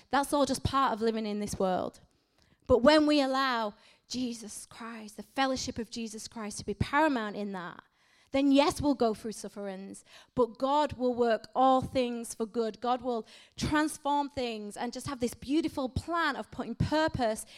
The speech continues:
in our sufferings. Romans eight twenty-eight says, "So we are convinced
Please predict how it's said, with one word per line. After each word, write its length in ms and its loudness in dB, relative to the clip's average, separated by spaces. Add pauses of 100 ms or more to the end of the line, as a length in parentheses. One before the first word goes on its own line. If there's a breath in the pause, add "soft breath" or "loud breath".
(120 loud breath)
in 160 0
our 120 -2
sufferings. 840 -6 (4000 loud breath)
Romans 360 -2
eight 220 -4
twenty-eight 480 -8
says, 380 -12 (340 soft breath)
"So 220 -2
we 180 -2
are 120 0
convinced 920 -8